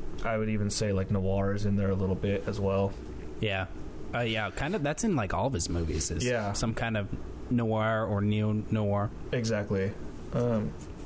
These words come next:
Speaker 1: uh, also, like many of Tarantino's films, he revitalized the careers of a few of the film's stars.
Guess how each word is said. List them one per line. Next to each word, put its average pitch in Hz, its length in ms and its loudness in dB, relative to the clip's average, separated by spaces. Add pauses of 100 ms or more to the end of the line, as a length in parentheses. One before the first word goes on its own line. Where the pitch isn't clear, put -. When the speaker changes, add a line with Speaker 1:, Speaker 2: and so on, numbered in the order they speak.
(1500)
Speaker 1:
uh, 135 180 2
also, 185 300 0
like 196 160 0
many 175 200 4
of 156 80 0
Tarantino's 160 520 2
films, 151 420 2
he - 120 2
revitalized 127 600 2
the 123 60 0
careers 123 480 2
of 117 80 2
a 113 60 2
few 120 280 0
of 113 100 2
the 113 60 0
film's 113 320 0
stars. 123 520 0